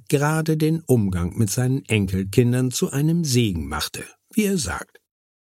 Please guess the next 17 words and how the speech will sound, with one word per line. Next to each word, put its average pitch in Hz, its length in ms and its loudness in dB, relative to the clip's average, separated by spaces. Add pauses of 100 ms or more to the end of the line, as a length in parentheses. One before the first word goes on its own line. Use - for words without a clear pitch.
(420)
Und 92 240 -2
das 90 180 -2
kommt 101 220 0
nicht 117 240 2
von 120 180 0
ungefähr, 139 500 0 (320)
es - 160 2
ergibt 135 320 -2
sich - 220 -2
völlig 113 540 0
logisch 117 500 2
aus 113 240 0
der 110 180 -2
evolutionsbiologischen 117 1400 0
Erklärung 113 640 0
unserer 127 380 -2
Langlebigkeit. 143 1040 -4